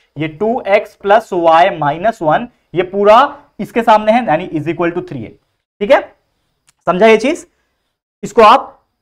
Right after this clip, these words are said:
इक्वेशन नंबर वन डाल के छोड़ दो फिलहाल। अब आगे बढ़ो, ये phi is equal to phi, इसको कोई जरूरत नहीं है। इक्वेशन कहां दिख रहा है आपको, मतलब, अ, वैल्यू कहां दिख रहे हैं? यहां पे दिख रहा है एक वैल्यू,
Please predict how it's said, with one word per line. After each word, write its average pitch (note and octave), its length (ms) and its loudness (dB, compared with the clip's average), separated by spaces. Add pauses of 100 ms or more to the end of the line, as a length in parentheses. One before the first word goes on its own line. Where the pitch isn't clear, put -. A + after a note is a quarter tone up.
(400)
इक्वेशन G#3+ 340 -2
नंबर A3 180 0
वन G#3 140 2
डाल G3+ 140 4
के G#3 80 -4
छोड़ E3+ 200 -4
दो - 160 -16 (400)
फिलहाल। - 840 -4
अब A#3+ 80 4
आगे A#3+ 200 6
बढ़ो, D#3+ 160 2 (460)
ये F#3 80 -4
phi G#3+ 200 4
is A3 160 0
equal A#3 220 2
to A3+ 80 -2
phi, A3+ 140 4
इसको G#3+ 180 0
कोई A3 120 4
जरूरत G#3 200 2
नहीं G#3 100 -4
है। A3 60 -6
इक्वेशन B3+ 420 -2
कहां C4 180 4
दिख G3+ 100 0
रहा F3+ 100 2
है C#3 60 2
आपको, C#3+ 140 -6
मतलब, F#3+ 280 0
अ, D#3 180 4
वैल्यू G3 260 2
कहां A3+ 200 2
दिख E3 160 -6
रहे B2+ 80 -8
हैं? - 120 -16 (400)
यहां G#3 240 2
पे A#3+ 100 2
दिख G#3+ 140 0
रहा G#3+ 80 4
है G#3+ 80 2
एक G#3 40 -4
वैल्यू, G#3+ 240 0